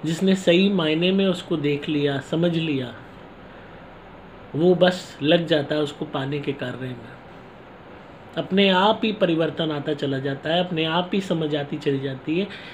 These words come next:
कि हाँ, ये कर्म बुरा है, हाँ, ये कर्म सही है, इसको करूँगा तो उससे दूर हो जाऊँगा, इस पाप कर्म को करूँगा तो दूर हो जाऊँगा अपने उस ईश्वर से, इस कर्म को करूँगा तो शायद और नज़दीक पहुँच जाऊँ।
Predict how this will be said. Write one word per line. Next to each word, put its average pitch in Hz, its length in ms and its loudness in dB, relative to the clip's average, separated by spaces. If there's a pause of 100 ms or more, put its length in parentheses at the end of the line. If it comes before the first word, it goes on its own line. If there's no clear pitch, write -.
(140)
कि 175 60 0
हाँ, 156 260 -2
ये 170 180 0
कर्म 143 360 -2
बुरा 131 180 -4
है, 131 260 -8
हाँ, 170 200 2
ये 175 180 6
कर्म 165 300 0
सही 165 380 0
है, 147 160 -8 (1700)
इसको 165 280 6
करूँगा 180 400 4
तो 185 120 2
उससे 180 200 0
दूर 170 220 4
हो 170 140 4
जाऊँगा, 143 480 -2 (100)
इस 185 120 -2
पाप 180 320 2
कर्म 170 220 2
को 175 80 -4
करूँगा 170 360 -2
तो 180 140 -4
दूर 170 220 2
हो 180 120 2
जाऊँगा 151 400 -4
अपने 147 280 -6
उस 139 240 -6 (360)
ईश्वर 151 300 2
से, 135 240 -6 (540)
इस 208 140 2
कर्म 190 280 4
को 190 80 2
करूँगा 180 340 2
तो 180 140 0
शायद 165 340 4
और 160 200 2
नज़दीक 151 460 -2
पहुँच 131 300 -6
जाऊँ। 127 160 -10